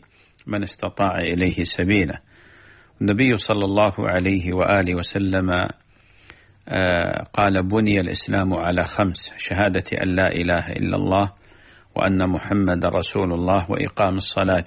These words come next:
وإيتاء الزكاة، وصوم رمضان، وحج البيت من استطاع إليه سبيلا". والحج لا شك بأنه من العبادات الجليلة والأعمال العظيمة، لأنه يشتمل على،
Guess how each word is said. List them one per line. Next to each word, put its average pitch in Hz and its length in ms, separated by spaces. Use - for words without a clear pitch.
وإيتاء 87 520
الزكاة، 87 520
وصوم 90 360
رمضان، 87 580
وحج 110 360
البيت 98 380
من 90 200
استطاع 92 580
إليه 90 460
سبيلا". 87 520
والحج 127 500
لا 107 180
شك - 340
بأنه 98 680
من 92 380
العبادات 92 760
الجليلة 92 800
والأعمال 92 720
العظيمة، 98 540
لأنه 90 540
يشتمل 98 520
على، 95 440